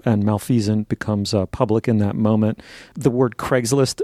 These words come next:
does appear once in this movie. Craigslist came along and completely cleaned out the, um, classified advertising business fr-, fr-, businesses of American newspapers, which destroyed their business model. It's not made a big deal of. It's not Sorkinized in this movie, but it's certainly there that the business model might be disappearing.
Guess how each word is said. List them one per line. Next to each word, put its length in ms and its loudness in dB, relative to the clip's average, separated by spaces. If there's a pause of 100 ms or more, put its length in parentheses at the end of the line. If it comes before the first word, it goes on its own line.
does 240 2
appear 320 2
once 360 2
in 80 4
this 220 2
movie. 440 2
Craigslist 560 0
came 200 2
along 320 4
and 220 0
completely 800 -2
cleaned 420 2
out 280 2
the, 280 2
um, 320 2 (380)
classified 580 2
advertising 600 2
business 300 0
fr-, 140 0 (240)
fr-, 140 -2 (100)
businesses 480 2
of 140 4
American 420 2
newspapers, 580 2
which 200 -2
destroyed 600 0
their 100 2
business 420 0
model. 320 2 (260)
It's 200 0
not 340 2
made 180 2
a 40 0
big 260 0
deal 240 4
of. 140 2
It's 160 -4
not 140 2
Sorkinized 800 2
in 120 2
this 180 0
movie, 280 2
but 180 2
it's 120 -2
certainly 440 0
there 340 2
that 220 -2
the 40 -2
business 400 0
model 300 2
might 220 -2
be 100 -2
disappearing. 640 0